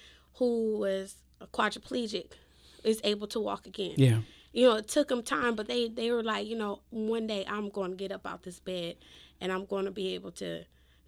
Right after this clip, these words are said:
Speaker 1: to do this. And my
Speaker 2: Mm-hmm.
Speaker 1: body is gonna function again. And I'm not gonna stay in this wheelchair. I'm not gonna stay paralyzed," or, you know, those stories happen all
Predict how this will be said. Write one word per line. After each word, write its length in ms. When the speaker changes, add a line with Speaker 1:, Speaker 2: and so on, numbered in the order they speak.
Speaker 1:
to 120
do 220
this. 380
And 180
my 80
Speaker 2:
Mm-hmm. 80
Speaker 1:
body 260
is 120
gonna 240
function 440
again. 400
And 180
I'm 200
not 180
gonna 180
stay 320
in 200
this 180
wheelchair. 360
I'm 100
not 160
gonna 160
stay 320
paralyzed," 680
or, 200
you 100
know, 300
those 300
stories 320
happen 300
all 400